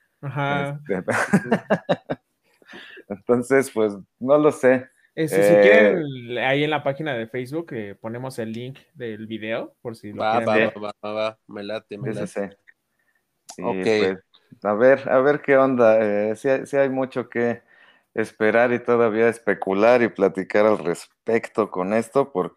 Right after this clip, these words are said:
Speaker 2: como no nos dan nada, uno se inventa todo.
Speaker 3: Así es.
Speaker 1: Como yo.
Speaker 3: Así.
Speaker 2: Ujú.
Speaker 3: <laughs> Pero bueno, amigos, eh,
Speaker 2: Solo que no nos vayan a hacer la broma que decían que sí está lo del Duende Verde y que vaya a salir el que salió con Andrew Garfield.
Speaker 1: Ah,
Speaker 2: Por
Speaker 1: sí.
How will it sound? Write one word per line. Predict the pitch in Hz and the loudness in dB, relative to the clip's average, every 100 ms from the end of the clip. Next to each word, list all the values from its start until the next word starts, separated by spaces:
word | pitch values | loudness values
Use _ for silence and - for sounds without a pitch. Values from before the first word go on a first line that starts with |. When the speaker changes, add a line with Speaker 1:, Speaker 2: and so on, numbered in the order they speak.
| _ | _
Speaker 2:
como | 87 85 | -12 -8
no | 98 127 | -6 -4
nos | 127 110 | -2 2
dan | 120 120 | 0 2
nada, | 117 131 151 165 - | 0 2 2 0 -8
uno | - 92 104 110 | -14 -10 -6 -6
se | - | -8
inventa | 76 76 90 90 87 101 | -12 -6 -6 -6 -6 -4
todo. | 117 107 95 - - _ - | -2 -2 -4 -8 -20 _ -16
Speaker 3:
Así | - 185 156 - 127 | -8 -4 -4 -4 -8
es. | 107 104 - - | -10 -12 -16 -4
Speaker 1:
Como | 151 131 | -2 -2
yo. | 123 123 - _ _ _ _ _ - - | -2 -4 -8 _ _ _ _ _ -14 -8
Speaker 3:
Así. | 92 90 135 | -6 -6 -6
Speaker 2:
Ujú. | - - - - 123 127 - 143 143 - 127 | -8 -8 -8 -6 -4 -4 -6 -8 -10 -10 -12
Speaker 3:
<laughs> | - - _ _ _ _ | -14 -20 _ _ _ _
Pero | - 123 135 | 0 2 2
bueno, | 160 151 | 0 -2
amigos, | 151 151 151 160 160 | -4 -2 -4 -4 -6
eh, | 131 127 123 123 | -6 -4 -4 0
Speaker 2:
Solo | 147 165 180 | 2 2 2
que | 117 | 2
no | 113 | 2
nos | 143 135 | 2 4
vayan | 139 147 | 4 4
a | 120 | 0
hacer | - 120 | 0 0
la | 135 | 2
broma | 123 117 123 127 123 | 2 2 0 0 -2
que | 87 | -6
decían | 85 - 113 107 | -6 -4 -4 -2
que | 107 95 80 - 85 87 | -4 -4 -4 -10 -16 -16
sí | - | -6
está | 113 110 117 | -6 -2 -2
lo | 113 | -2
del | 98 82 | -2 -4
Duende | 92 104 104 | -4 -2 0
Verde | 101 98 123 | 0 2 0
y | |
que | - | 0
vaya | 85 92 101 | 0 2 0
a | |
salir | - 82 85 92 | 0 -4 -2 0
el | 92 90 | -2 -4
que | 80 | -10
salió | - 80 90 | -8 -6 -6
con | - 92 | -6 -6
Andrew | 90 85 85 73 | -6 -6 -8 -2
Garfield. | 73 107 107 - 101 117 | 2 2 2 -2 -2 0
Speaker 1:
Ah, | 117 120 | 0 -2
Speaker 2:
Por | - | -4
Speaker 1:
sí. | 147 | -4